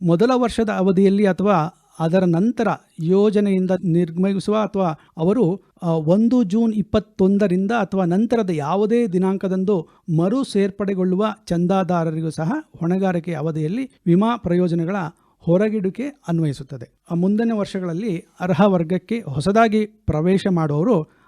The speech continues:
ಅಥವಾ ಈ ಹಿಂದೆ ಸೇರದ ಅಥವಾ ತಮ್ಮ ಚಂದಾದಾರಿಕೆಯನ್ನ ನಿಲ್ಲಿಸಿದ ಪ್ರಸ್ತುತ ಅರ್ಹ ವ್ಯಕ್ತಿಗಳ ಮೇಲೆ ವಿವರಿಸಿದ ಮೂವತ್ತು ದಿನಗಳ ಹಿರಿತನದ ಅವಧಿಗೆ ಒಳಪಟ್ಟು ಯೋಜನೆಯು ಮುಂದುವರಿಯುತ್ತಿರುವಾಗಲೂ ಕೂಡ ಸೇರಲು ಸಾಧ್ಯವಾಗುತ್ತದೆ.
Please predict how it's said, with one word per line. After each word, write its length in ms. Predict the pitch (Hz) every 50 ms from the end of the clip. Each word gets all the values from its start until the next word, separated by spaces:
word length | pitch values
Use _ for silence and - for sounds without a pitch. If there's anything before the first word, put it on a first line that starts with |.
| _ -
ಅಥವಾ 320 | 175 170 - 202 233 208 175
ಈ 220 | 185 196 208 196
ಹಿಂದೆ 280 | 139 180 202 214 240 -
ಸೇರದ 400 | - - 202 220 262 262 240 226
ಅಥವಾ 500 | 214 185 170 - 185 208 185 160 151 - _ _ _ _
ತಮ್ಮ 340 | - 180 185 208 208 185 - -
ಚಂದಾದಾರಿಕೆಯನ್ನ 920 | - 170 165 185 202 214 214 180 190 190 185 185 - - 175 175 180 190 214 220 196 185
ನಿಲ್ಲಿಸಿದ 640 | 180 160 151 151 170 185 202 214 214 - - 196 165 196 202 208 208 - _ _ -
ಪ್ರಸ್ತುತ 340 | - 170 160 - 226 214 220
ಅರ್ಹ 320 | 208 - 185 180 151 151
ವ್ಯಕ್ತಿಗಳ 440 | 190 180 185 - - 190 180 185 185
ಮೇಲೆ 240 | 175 175 180 180 165 - -
ವಿವರಿಸಿದ 460 | 170 180 208 220 220 214 160 - 196
ಮೂವತ್ತು 720 | 202 190 185 175 202 233 254 269 277 277 - - 254 214
ದಿನಗಳ 320 | 190 202 196 190 175 185 185 165 147 - -
ಹಿರಿತನದ 500 | - 175 185 220 208 - 196 190 180 170
ಅವಧಿಗೆ 440 | 160 165 170 170 147 156 147 214
ಒಳಪಟ್ಟು 460 | 190 165 165 170 - 170 156 - - 214
ಯೋಜನೆಯು 640 | 170 165 170 180 160 170 160 160 208 311 285 - _ _ _ _ -
ಮುಂದುವರಿಯುತ್ತಿರುವಾಗಲೂ 1400 | 165 175 196 208 220 240 233 208 - 185 170 170 175 180 190 185 185 - - 175 170 160 160 160 156 160 185 180
ಕೂಡ 160 | - 175 175 226 220 -
ಸೇರಲು 420 | 180 170 160 180 269 320 254 _ - -
ಸಾಧ್ಯವಾಗುತ್ತದೆ. 760 | 165 147 143 143 147 151 151 139 120 120 - - 113 -